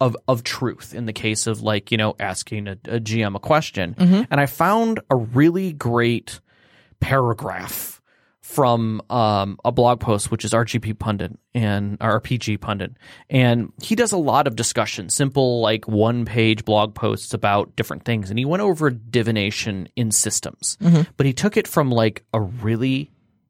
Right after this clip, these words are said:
Speaker 1: fantastic perspective. So I'm gonna read this. It's a little long,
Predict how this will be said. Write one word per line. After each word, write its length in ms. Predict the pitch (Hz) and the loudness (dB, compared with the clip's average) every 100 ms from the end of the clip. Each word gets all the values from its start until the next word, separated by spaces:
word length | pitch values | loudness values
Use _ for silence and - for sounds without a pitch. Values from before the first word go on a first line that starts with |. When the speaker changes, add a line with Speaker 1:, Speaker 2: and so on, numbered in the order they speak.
| _ _ | _ _
Speaker 1:
fantastic 720 | - 120 113 - 104 - 110 | -4 -2 -2 -2 -2 -2 -6
perspective. 540 | 110 - 101 - 62 - | -8 -6 -6 -6 -10 -4
So 120 | 127 | 0
I'm 60 | |
gonna 120 | 170 220 | 2 4
read 200 | 214 135 | 2 2
this. 180 | 120 - | 2 0
It's 100 | - | -2
a 40 | |
little 300 | 254 311 294 | 0 0 2
long, 400 | 196 127 98 90 | 4 4 2 -2